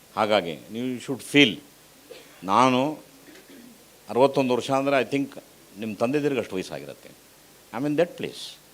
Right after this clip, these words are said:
So ಹಾಗಾಗಿ ನೀವು ನಮ್ಮನ್ನು ರಕ್ಷಣೆ ಮಾಡ್ಕೊಂಡು, ನಾನು ತಪ್ಪು ಮಾಡಿ ಗಲೀಜು ಬಿಹೇವಿಯರ್ಸ್ ಇಟ್ಕೊಂಡಾಗ you got full rights.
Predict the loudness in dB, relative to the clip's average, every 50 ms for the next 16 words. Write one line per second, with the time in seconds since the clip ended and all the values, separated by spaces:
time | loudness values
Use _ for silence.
0 | -20 -20 -20 -20 -20 -20 -20 -20 -20 -20 -20 -20 -20 -20 -8 -4 -2 0 2 4
1 | 4 6 4 4 4 2 0 0 -2 -2 -2 -2 -2 -2 -2 -2 -2 0 0 0
2 | 0 -2 -4 -4 -4 -2 -2 -2 -2 -4 -4 -2 0 4 4 4 4 4 4 2
3 | 2 2 2 6 8 8 8 8 6 0 -4 -8 -20 -20 -20 -20 -20 -20 -20 -20
4 | -18 -6 2 4 6 8 8 6 6 4 0 0 0 0 2 2 2 2 0 0
5 | -2 -4 -8 -6 -4 -4 -4 -4 -4 -6 -8 -12 -14 -16 -20 -20 -16 -12 -8 -6
6 | -6 -6 -6 -6 -6 -6 -4 -6 -6 -6 -4 -6 -6 -6 -8